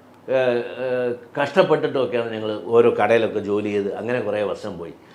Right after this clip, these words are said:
ഇങ്ങനെ ഇരിക്കുകയാണ് ഞാൻ കെൽനിറ്റ് എന്ന് പറഞ്ഞൊരു സ്ഥാപനത്തിൽ എനിക്ക് ജോലി തന്നു. ഏ, ഈ നെറ്റ്വേഴ്സ്, കേരള നെറ്റ്വേഴ്സ് ഗവൺമെൻറ് അല്ല, അത്, അത് ഏജൻസി എടുത്തവരായിരുന്നു.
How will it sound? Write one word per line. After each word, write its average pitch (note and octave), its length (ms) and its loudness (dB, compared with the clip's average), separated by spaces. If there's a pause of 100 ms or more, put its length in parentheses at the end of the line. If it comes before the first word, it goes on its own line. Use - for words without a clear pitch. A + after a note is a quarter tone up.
(220)
ഇങ്ങനെ F#3 220 4
ഇരിക്കുകയാണ് D#3+ 320 4 (100)
ഞാൻ C#3 100 0 (160)
കെൽനിറ്റ് D#3 360 2
എന്ന് C#3 120 0
പറഞ്ഞൊരു B2+ 260 -2
സ്ഥാപനത്തിൽ A2+ 440 0
എനിക്ക് A2 240 -10
ജോലി A2 200 -2 (280)
തന്നു. G#2 240 -10 (280)
ഏ, G2 40 -4 (300)
ഈ G2+ 100 -10 (180)
നെറ്റ്വേഴ്സ്, C3+ 480 0 (120)
കേരള C3 220 2 (120)
നെറ്റ്വേഴ്സ് G#2 360 -6 (760)
ഗവൺമെൻറ് D3+ 380 0
അല്ല, A#2 140 2
അത്, F#3+ 60 0 (160)
അത് C3 80 2 (120)
ഏജൻസി D3 280 2
എടുത്തവരായിരുന്നു. G2 500 -2